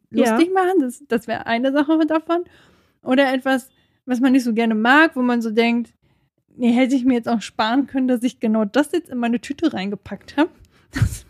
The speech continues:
Speaker 2: wär vielleicht bei mir, ich kann, ich weiß es nicht, äh, was es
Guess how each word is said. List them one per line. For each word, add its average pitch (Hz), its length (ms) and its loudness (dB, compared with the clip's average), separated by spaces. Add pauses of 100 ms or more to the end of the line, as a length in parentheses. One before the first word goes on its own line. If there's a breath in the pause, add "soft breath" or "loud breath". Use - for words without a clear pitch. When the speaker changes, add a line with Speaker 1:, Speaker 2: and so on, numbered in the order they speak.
Speaker 2:
wär 285 240 4
vielleicht 269 400 2
bei 240 120 -4
mir, 233 240 0 (600 loud breath)
ich 262 200 2
kann, 208 340 2
ich - 180 -8
weiß 202 200 -2
es 180 120 -6
nicht, 196 320 -8
äh, 196 160 -8
was 202 180 -6
es - 160 -12